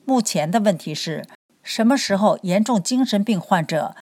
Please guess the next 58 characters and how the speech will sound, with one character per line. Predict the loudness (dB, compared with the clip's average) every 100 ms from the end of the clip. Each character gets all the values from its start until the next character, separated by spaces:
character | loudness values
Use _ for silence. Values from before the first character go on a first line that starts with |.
| _ -6
可 | 4 4
以 | 4 -2
或 | -4 2 2
应 | 4 4
该 | 4 2
被 | 0
强 | -2 -2 -2
迫 | 2 2
送 | 2 -2 0
往 | -2 0
医 | 2
院 | 4 2 0
接 | -4 -4
受 | -4
治 | -6 -6
疗。 | -4 -2 -2 -4 _ _ _ _
也 | 0 2
就 | 0
是 | -2 -4
说， | -2 0 -2 -6 -16
警 | 0 0 4
察 | 4
局 | 4 -2
不 | -2 -4
确 | -2 0 0
定 | 2 -2
在 | 0 0
新 | 0 0 2
问 | 2 0
责 | 0
法 | 2 2 0
之 | -6
下， | -4 -2 -2 -6 _ _ _
什 | -2 2
么 | 2
情 | 2 0
况 | 2 2 4
下 | 2 2
警 | -4 -4 -4
察 | 2 0
可 | 2
以 | 0 0
动 | 2 4
用 | 4
武 | 0 -6
力 | -4 -4 -4
强 | -6 -4 -4
制 | -4 0
干 | 0 2
预， | -2 -4 -12 _ _
什 | 0 2
么 | 2
情 | 0 0
况 | 2 2
下 | 2 -2
不 | -2 -4
可 | -2 -6
以。 | -6 -10